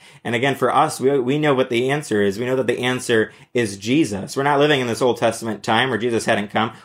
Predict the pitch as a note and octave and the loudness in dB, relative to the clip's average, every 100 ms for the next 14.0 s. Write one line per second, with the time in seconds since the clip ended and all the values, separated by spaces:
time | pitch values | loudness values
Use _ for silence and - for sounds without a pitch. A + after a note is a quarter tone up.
0 | - C#3+ D3 B2 B2+ B2+ B2 B2+ B2+ A#2 | -2 2 4 4 4 4 2 -2 -4 -2
1 | B2+ C3 C3+ C#3 D#3 E3 C3+ G#2 A2 G2 | 0 0 -2 0 -2 -2 -6 -2 -2 0
2 | G2+ - - G2+ G2+ G2+ G#2+ G#2 G2+ F#2+ | -2 -4 -4 -2 0 0 0 2 2 0
3 | F#2+ - - A#2 A2+ B2 B2+ D3 E3+ C#3+ | -4 -14 -12 -8 -2 0 2 2 0 -2
4 | B2 A#2+ D3+ - A#2 - B2+ - A2 G#2 | -2 0 0 0 -2 0 -2 -2 -2 0
5 | G2+ - D3+ E3 - - - - - A2+ | -2 0 0 0 -6 -16 -20 -20 -2 0
6 | A#2+ B2 B2+ - G#2 G#2+ G2+ A#2+ A#2 A#2 | 0 0 -2 -2 2 2 2 2 2 4
7 | A#2+ C3 - - - G#2+ B2 A#2 G#2 A2+ | 2 0 -6 -20 -8 -4 -4 -2 2 2
8 | A2 A2 G#2+ A2+ A2 A2+ A2 G#2+ A2 A2+ | 2 0 -2 -2 -2 0 2 0 2 2
9 | A#2 A#2 G#2+ A2 A2 A2 A2+ A2 - - | 2 0 0 -2 0 2 2 -2 -6 -2
10 | G#2+ A2+ G2+ A#2 A2 A#2 A2 A2 A2+ G#2+ | 0 0 -2 0 2 2 2 2 2 2
11 | G#2+ - B2 A#2 A#2 G#2+ A2+ A2 G#2+ A2+ | 0 0 0 0 0 0 0 0 0 -2
12 | G2+ - A#2 A2 A#2+ A2 A2 G2+ A2 A2 | -4 -4 -4 -2 -4 0 0 2 4 4
13 | A2+ A2 F#2+ A#2 A#2 A#2+ A2 - A2+ | 2 -2 -2 -4 -2 -4 -6 -4 -4